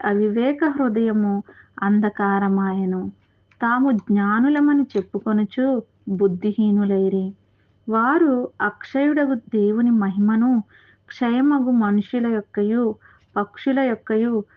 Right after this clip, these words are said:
చతుష్పాద జంతువుల యొక్కయు, పురుగుల యొక్కయు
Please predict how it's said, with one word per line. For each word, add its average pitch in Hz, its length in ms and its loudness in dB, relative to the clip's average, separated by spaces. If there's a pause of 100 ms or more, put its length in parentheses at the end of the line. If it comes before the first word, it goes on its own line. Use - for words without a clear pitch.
(260)
చతుష్పాద 247 720 -2
జంతువుల 226 540 0
యొక్కయు, 220 640 -2 (540)
పురుగుల 269 380 2
యొక్కయు 226 680 -2